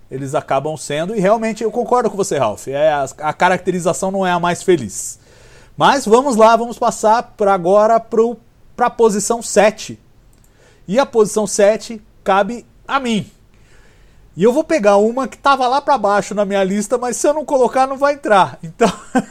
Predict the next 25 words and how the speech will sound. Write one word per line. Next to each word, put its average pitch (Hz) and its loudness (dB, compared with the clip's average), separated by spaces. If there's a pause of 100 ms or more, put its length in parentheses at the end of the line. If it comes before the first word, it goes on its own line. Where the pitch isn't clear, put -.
<laughs> - -2 (320)
eu 247 0
vou 262 0
propor 202 -2
que 233 -16
na 220 -4
posição 214 -4
sete 190 -6 (140)
entra 214 -6 (360)
The 220 -2
Enterprise 233 -2
Incident, 139 -8
da 151 -4
terceira 165 -6
temporada. 143 -4 (500)
É 165 -2
um 240 0
episódio 196 -4 (240)
que 190 -12
tem 254 -8
alguns, 233 -6
alguns 185 -2
problemas, 214 -2
eu 165 -4
reconheço, 165 -6